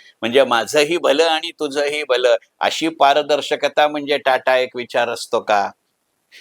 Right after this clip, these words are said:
याच्याही पेक्षा अनेक जास्त पैलू असतील,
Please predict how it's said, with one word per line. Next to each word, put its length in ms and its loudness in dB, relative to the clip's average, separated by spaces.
याच्याही 340 4
पेक्षा 400 2
अनेक 420 -4
जास्त 480 2
पैलू 320 -2
असतील, 320 -2